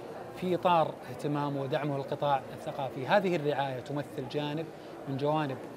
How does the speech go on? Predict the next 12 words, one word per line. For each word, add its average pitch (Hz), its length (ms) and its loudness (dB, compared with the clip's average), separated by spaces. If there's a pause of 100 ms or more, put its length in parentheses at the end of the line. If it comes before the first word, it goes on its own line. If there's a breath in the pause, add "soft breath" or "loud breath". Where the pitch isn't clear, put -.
دعم 143 240 4
وتمكين 147 440 -2
القطاع 123 320 -4
الثقافي. - 500 -8 (480 loud breath)
هذه 165 260 8
الرعاية، 151 500 6
آه، - 680 -8
أعلى 165 260 6
ما 147 140 2
يمكن 151 320 0
أن 139 200 -4
يتطلع 147 400 2